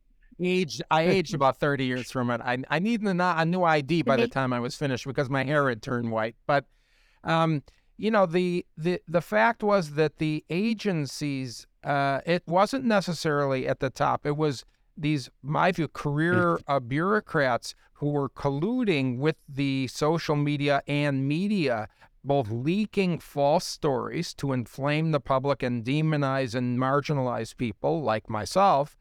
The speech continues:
Speaker 1: Uh, but also, uh, you know, I was ad-, when I was advisor to the president,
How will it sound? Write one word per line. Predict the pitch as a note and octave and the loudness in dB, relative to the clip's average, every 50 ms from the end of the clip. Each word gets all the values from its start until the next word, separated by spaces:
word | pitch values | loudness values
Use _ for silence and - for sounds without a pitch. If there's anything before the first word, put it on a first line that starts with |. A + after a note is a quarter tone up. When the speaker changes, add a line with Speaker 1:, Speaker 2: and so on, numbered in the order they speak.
| _ _ _ _ _ _ _ _ - | _ _ _ _ _ _ _ _ -6
Speaker 1:
Uh, | C#3+ | -6
but | C#3+ C3+ D#3+ D#3 D#3 | 0 4 4 4 6
also, | D3+ D3+ E3+ G#3 G#3+ - - G#3+ F#3+ E3+ D#3+ D3+ C#3+ C3 - | 4 4 4 2 0 -2 0 0 2 2 2 2 0 -2 -2
uh, | - C#3+ C#3 C3+ D3 | 0 0 2 2 2
you | E3+ | 2
know, | G#3 G#3 | 2 2
I | C#3 A#2+ C#3+ D#3 | 2 2 2 2
was | E3 D3+ A#2 | 2 0 -2
ad-, | C3+ B2 G#2+ G#2+ B2 - | -2 -6 -6 -10 -12 -6
when | C3+ D3 C#3+ | -4 -2 0
I | D3 F3+ A3+ | 2 2 2
was | C4+ C4 F#3+ C#3 | 2 0 -2 -2
advisor | C3 A2 A2+ C#3+ C#3+ D#3 F3 E3 F3 E3+ D3 | -4 0 2 2 4 4 2 2 0 -4 -4
to | - - D3+ C#3+ | -2 -4 -4 -2
the | B2+ B2+ | -2 -4
president, | G#2 - - F3 F3+ F#3+ G3+ F3+ E3 E3 C3 B2+ A#2+ A#2+ A#2+ - - | -4 -4 -2 2 4 4 4 4 2 0 0 0 -2 -2 -6 -8 -12